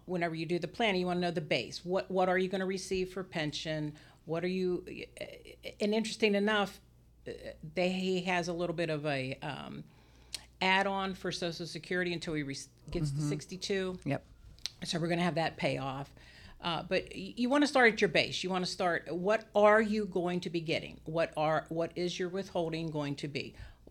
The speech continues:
Speaker 1: And y-, to be conservative, you usually wanna start with, uh, standard deduction,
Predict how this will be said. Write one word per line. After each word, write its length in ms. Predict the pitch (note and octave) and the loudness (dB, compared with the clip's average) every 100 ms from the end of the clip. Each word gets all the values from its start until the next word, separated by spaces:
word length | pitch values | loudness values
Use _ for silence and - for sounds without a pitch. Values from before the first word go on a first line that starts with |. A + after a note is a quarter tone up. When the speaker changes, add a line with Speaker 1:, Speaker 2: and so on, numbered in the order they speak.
| - | -4
Speaker 1:
And 280 | E3+ D#3 - | -2 -2 -4
y-, 120 | - - - - - - _ _ - | -12 -14 -20 -20 -20 -20 _ _ -6
to 80 | |
be 140 | - G3 | -2 -2
conservative, 720 | F#3 F3 C#4 C#4 A3+ G3+ F#3 | -2 2 4 6 4 2 0
you 120 | F#3 | -2
usually 360 | F#3 F#3 F#3 F3+ | -2 -2 -2 -2
wanna 280 | F3 E3 D#3 | -2 -4 -4
start 440 | - E3 D#3+ - | -4 0 0 0
with, 440 | D#3 D3 C#3+ - - - - - - | -2 -2 -4 -8 -20 -20 -20 -20 -10
uh, 80 | B2 - | -10 -8
standard 460 | - D#3+ D3 C#3+ | -6 -2 -2 -2
deduction, 520 | D3 - G#2 - - | -4 -6 -8 -10 -16